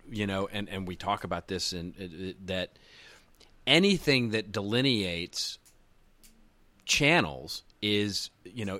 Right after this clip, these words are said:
i-, is something that will, won't scale, right? You can't, right now what we've done over the, what marketing departments have done over the last fifteen years is scale by channel and technology. In other words, we throw teams at it based on channel or technology. So we have a social team now, we have a mobile team, we have a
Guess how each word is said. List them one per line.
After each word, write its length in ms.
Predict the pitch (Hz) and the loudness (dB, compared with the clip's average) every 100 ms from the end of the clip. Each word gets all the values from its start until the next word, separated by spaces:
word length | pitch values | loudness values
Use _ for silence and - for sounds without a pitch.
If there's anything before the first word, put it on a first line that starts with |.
| 110 | -10
i-, 100 | - | -10
is 140 | 117 104 | -2 0
something 400 | - 143 135 113 | 2 2 0 0
that 160 | 110 | -2
will, 180 | 107 117 | 0 -2
won't 340 | 110 120 135 - | 0 0 2 0
scale, 440 | - 123 82 - _ _ _ - - | 2 2 2 -4 _ _ _ -20 -12
right? 180 | 101 110 | -4 -4
You 160 | 113 117 | -4 -6
can't, 320 | - 139 135 - - - 117 113 | 0 0 0 -6 -20 -20 -18 0
right 260 | 123 190 147 | 4 4 4
now 220 | 139 131 | 4 6
what 240 | 127 - | 4 0
we've 300 | 117 113 95 | 2 0 2
done 340 | 120 117 101 98 | 2 4 4 0
over 220 | 101 101 | -2 -4
the, 80 | 92 | -6
what 160 | 107 | -4
marketing 360 | 101 127 143 98 | 0 0 0 -2
departments 440 | 101 107 98 98 | 2 2 2 -6
have 180 | 90 82 | -8 -2
done 340 | 110 104 85 | 2 2 0
over 140 | 87 92 | -6 -6
the 60 | 85 | -4
last 320 | 90 92 - | -2 -4 -4
fifteen 460 | 107 - 101 95 | -6 -4 -4 -4
years 340 | 98 113 87 - | -2 -2 -2 -6
is 200 | 104 95 | -2 2
scale 500 | - - 123 120 98 | 2 6 6 8 6
by 180 | 90 90 | -2 -4
channel 480 | - 110 78 53 - - - | -2 -2 -2 -10 -20 -16 -4
and 160 | 117 | -2
technology. 680 | - 120 110 104 80 71 - _ _ - - - - | 0 -2 0 0 0 -8 -18 _ _ -20 -20 -20 -4
In 80 | 120 | 2
other 160 | 131 120 | 4 6
words, 260 | 113 107 - - | 4 2 -6 -8
we 100 | 117 | -2
throw 320 | 117 - 135 127 | 0 4 4 4
teams 480 | - 175 170 127 | 2 4 4 4
at 180 | 104 98 | 2 0
it 140 | 101 - | -2 2
based 300 | 107 107 104 | 2 2 0
on 140 | 101 | -2
channel 340 | - 107 101 95 | -2 -2 -2 -4
or 60 | |
technology. 540 | - 101 107 101 82 80 | -6 -6 -2 -2 -2 -4
So 140 | 98 | -6
we 160 | 87 90 | -6 -4
have 220 | 95 90 | -4 -2
a 120 | 90 | -4
social 480 | - - 139 123 104 | -2 2 2 2 -4
team 260 | - 87 80 | -6 -8 -10
now, 200 | 76 76 | -10 -8
we 100 | 87 | -6
have 140 | 90 | -4
a 100 | 95 | -2
mobile 380 | 104 120 107 101 | 2 2 2 -4
team, 280 | - 87 80 | -6 -6 -6
we 120 | 85 | -6
have 180 | 90 | -4
a 120 | 90 | -4